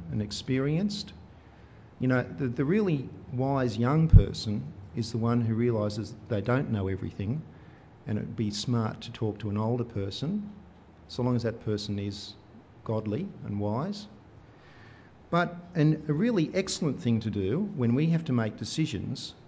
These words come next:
big decisions, is to set aside some time to actually read the Bible on the issues. Now, the Bible doesn't speak to every circumstance that we'll be in, but if you're a,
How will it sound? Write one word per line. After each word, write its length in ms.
big 160
decisions, 580
is 120
to 100
set 300
aside 500
some 240
time 680
to 120
actually 320
read 500
the 80
Bible 560
on 140
the 200
issues. 640
Now, 120
the 80
Bible 260
doesn't 220
speak 280
to 120
every 260
circumstance 720
that 80
we'll 160
be 240
in, 100
but 140
if 200
you're 380
a, 60